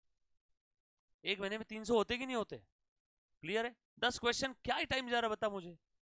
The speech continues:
दस question में कितना time जाता? Discuss ही तो करना है। "चल, फटाफट से point बता।" और जिसको answer नहीं आएगा, वो चाय पिलाएगा अभी के, खत्म। जिसको answer नहीं आएगा दोनों में, वो चाय पिलाएगा। दोनों को answer आ गया, तू तेरा, मैं मेरा, टीटीएमएम,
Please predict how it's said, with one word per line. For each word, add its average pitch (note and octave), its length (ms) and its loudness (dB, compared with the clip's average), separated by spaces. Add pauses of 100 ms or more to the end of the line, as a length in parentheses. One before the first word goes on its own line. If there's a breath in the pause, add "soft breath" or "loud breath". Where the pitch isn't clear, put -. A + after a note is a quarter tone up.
(720)
दस F#3+ 180 0
question G3+ 300 -6
में A3 140 -6
कितना A3+ 320 -2
time G#3 200 0
जाता? D3+ 260 -2
Discuss F#3+ 400 -2
ही B3+ 60 -4
तो B3+ 100 2
करना A#3+ 220 4
है। G#3+ 160 -4 (300)
"चल, F#3+ 100 0
फटाफट F#3+ 280 4
से F#3+ 100 -4
point E3+ 220 2
बता।" A2 200 -2 (280)
और F#3 140 4
जिसको G3+ 260 0
answer A3+ 260 0
नहीं A#3+ 100 0
आएगा, A#3 220 4
वो A#3+ 80 6
चाय C#4+ 200 2
पिलाएगा G#3+ 380 2
अभी E3+ 180 -2
के, D3+ 220 -12 (220)
खत्म। G#3+ 300 -2 (840)
जिसको E3+ 220 2
answer G#3+ 280 2
नहीं A3+ 120 -2
आएगा A3 240 4
दोनों G#3 240 4
में, F3 220 -4
वो G#3+ 140 0
चाय B3 200 2
पिलाएगा। F3+ 460 -2
दोनों G#3 240 4
को A3 80 2
answer A#3 300 2
आ A3+ 100 6
गया, G#3+ 300 0 (160)
तू G#3 120 -2
तेरा, G#3 300 -2
मैं A#3+ 140 -2
मेरा, F3+ 280 0
टीटीएमएम, E3+ 640 -6